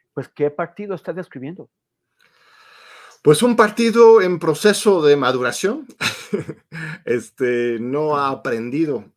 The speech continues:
Speaker 2: a, a hacer las cosas realmente diferente. Yo creo que es, es cierto que este proceso de relevo,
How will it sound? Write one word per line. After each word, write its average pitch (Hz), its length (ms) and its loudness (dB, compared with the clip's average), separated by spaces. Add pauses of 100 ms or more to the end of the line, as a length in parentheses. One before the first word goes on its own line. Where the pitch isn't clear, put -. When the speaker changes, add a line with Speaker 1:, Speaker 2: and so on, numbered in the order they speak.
Speaker 2:
a, 95 440 -12
a 92 280 -14
hacer 147 240 -12
las 135 160 -10
cosas 120 540 -14 (140)
realmente 120 560 -10
diferente. 98 540 -18 (380)
Yo 131 160 -10
creo 151 300 -4
que 117 640 -4
es, - 280 -16
es 113 160 -12
cierto 127 480 -6
que - 80 -14
este 107 160 -14
proceso 110 500 -14
de 98 100 -16
relevo, 107 480 -10